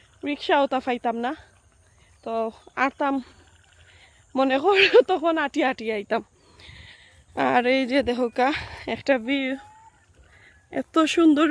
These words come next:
ভিউ, এত সুন্দর গ্রাম, এত সুন্দর পরিবেশ। আসলে সব, সবখানো ইলান থাকে না। তো এই পাড়টা আসলে অনেক ছোট আছিল।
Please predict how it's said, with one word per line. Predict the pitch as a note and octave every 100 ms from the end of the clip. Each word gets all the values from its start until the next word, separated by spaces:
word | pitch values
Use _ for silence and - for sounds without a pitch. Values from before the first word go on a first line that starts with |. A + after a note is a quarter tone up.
| C#4
ভিউ, | D4+ B3+ C4 C4
এত | - C#4+ -
সুন্দর | D4+ C4+ C#4 C#4+ - _ _ _ - - - A3+
গ্রাম, | C4+ A#3 A#3 C4
এত | -
সুন্দর | C#4 D4+ D4 D4 D4+
পরিবেশ। | C#4+ C#4 C#4 B3+ G#3 - - - _ _ - - - -
আসলে | A#3 C4 C4
সব, | B3+ C#4+ C4+ B3+ C4 - - - _ _ _ _ - - - _
সবখানো | - D4+ C#4+ C#4 D4 C4 B3+ - - - - -
ইলান | B3 C4+ A#3+
থাকে | A#3+ - G#3+
না। | - - - - - - - - -
তো | A#3+ A3+ A#3
এই | - D4 D#4+
পাড়টা | E4+ D#4 - D#4
আসলে | C#4 D#4 C#4 C4
অনেক | B3+ C4+ D4 D#4 -
ছোট | B3
আছিল। | A3 A3 A3